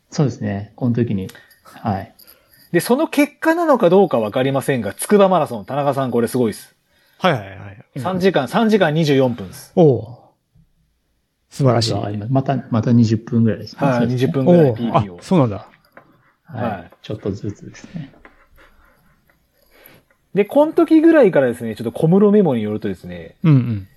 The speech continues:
Speaker 2: 二千十九年は、
Speaker 3: うん。
Speaker 2: 年間で三千キロぐらい走ってて、十八年の大体約二倍ぐらいなんですよね。
Speaker 3: はいはいはい。うん。
Speaker 2: 結構走る量もやっぱり増えてきた。
Speaker 3: うんうん。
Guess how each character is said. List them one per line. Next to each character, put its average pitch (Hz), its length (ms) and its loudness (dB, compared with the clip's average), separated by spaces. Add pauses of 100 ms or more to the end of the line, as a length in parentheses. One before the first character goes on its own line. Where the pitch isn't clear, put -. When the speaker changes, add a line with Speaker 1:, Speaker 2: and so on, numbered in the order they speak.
Speaker 2:
二 139 120 -2
千 247 300 -4
十 170 300 0
九 190 260 2
年 104 220 -4
は、 98 340 -4 (140)
Speaker 3:
う 147 40 0
ん。 98 160 -6 (600)
Speaker 2:
年 202 240 0
間 214 260 0
で 190 340 2
三 262 320 -2
千 262 200 0
キ 247 80 2
ロ 240 80 4
ぐ 226 80 4
ら 160 60 4
い - 40 0
走 - 200 -10
っ - 40 -20
て - 100 -10
て、 98 300 -10
十 160 220 0
八 254 260 0
年 123 220 0
の 104 120 -6
大 160 160 2
体 233 100 2
約 220 200 2
二 131 220 0
倍 190 200 4
ぐ 190 60 0
ら 135 120 0
い 98 60 -8
な 90 80 -16
ん 85 40 -20
で - 60 -20
す - 80 -20
よ - 100 -18
ね。 101 140 -20 (120)
Speaker 3:
は 185 120 2
い 139 60 2
は 117 60 -4
い 98 140 -12
は 101 80 -16
い。 - 100 -20 (320)
う 147 60 -10
ん。 101 160 -14 (500)
Speaker 2:
結 208 120 -6
構 143 80 -8
走 190 240 0
る 170 100 6
量 143 180 4
も 117 60 -4
や 104 60 -8
っ - 40 -18
ぱ 127 120 -4
り 104 60 -2
増 - 140 -2
え 120 60 2
て - 80 -18
き - 80 -20
た。 - 100 -20 (180)
Speaker 3:
う 160 60 2
ん 135 40 6
う - 20 2
ん。 110 420 -6